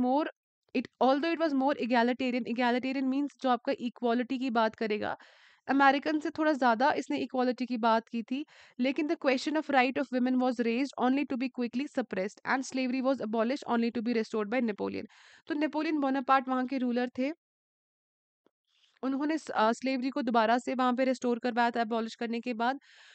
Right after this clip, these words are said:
और although फ्रेंच रिवॉल्यूशन में rights of women की बात हुई थी, लेकिन फिर उसको फिर से सप्रेस किया गया था।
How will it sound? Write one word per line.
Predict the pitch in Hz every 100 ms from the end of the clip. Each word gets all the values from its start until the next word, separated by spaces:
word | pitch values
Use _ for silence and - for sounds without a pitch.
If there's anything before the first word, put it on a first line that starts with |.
| -
और | 226 - 262
although | 277 294
फ्रेंच | 285 277 262
रिवॉल्यूशन | 269 254 262 277
में | 277
rights | 254 226 -
of | 262
women | 254 247 247
की | 226
बात | 233 247
हुई | - 240
थी, | 277
लेकिन | 285 240 233
फिर | 233 233
उसको | -
फिर | 262 233
से | - 381 -
सप्रेस | 247 190 -
किया | - 196
गया | 196 82
था। | - -